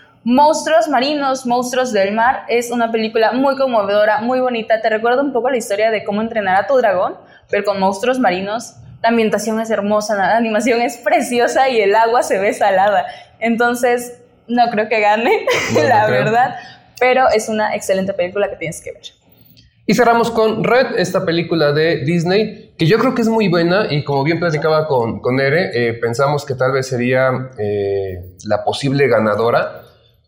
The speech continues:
Speaker 2: porque tiene una historia distinta, la animación es muy buena,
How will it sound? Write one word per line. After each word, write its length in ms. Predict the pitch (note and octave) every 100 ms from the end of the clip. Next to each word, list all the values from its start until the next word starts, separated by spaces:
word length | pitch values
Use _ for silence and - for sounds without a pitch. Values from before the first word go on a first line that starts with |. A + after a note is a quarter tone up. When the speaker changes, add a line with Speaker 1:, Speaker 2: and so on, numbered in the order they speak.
| _ _
Speaker 2:
porque 640 | C3+ B2+ C3 B2+ B2+ B2+ -
tiene 180 | G3+
una 100 | A3+
historia 360 | G#3+ - F#3 F3+
distinta, 800 | D3 - D3+ D3+ - D3+ D3+ -
la 160 | A2+ A2+
animación 540 | B2+ A#2+ A#2 E3 E3
es 80 | D#3
muy 180 | D3+ D3+
buena, 560 | C#3 C#3 C#3+ D#3+ D#3